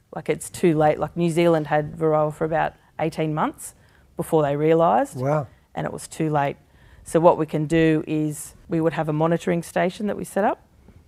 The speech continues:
Speaker 1: The bees would come in, we would image the bees, and with A I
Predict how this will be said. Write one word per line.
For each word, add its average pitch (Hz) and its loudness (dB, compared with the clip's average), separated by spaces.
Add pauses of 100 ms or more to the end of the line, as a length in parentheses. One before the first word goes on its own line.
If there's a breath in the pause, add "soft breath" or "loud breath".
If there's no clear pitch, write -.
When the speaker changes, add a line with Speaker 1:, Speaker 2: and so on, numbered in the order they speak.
(140)
Speaker 1:
The 160 -8
bees 160 2
would 156 -4
come 156 -6
in, 285 -2 (240)
we 170 -4
would 156 -2
image 175 -2
the 160 -2
bees, 190 2
and 160 -4 (220)
with 170 0
A 151 2
I 156 4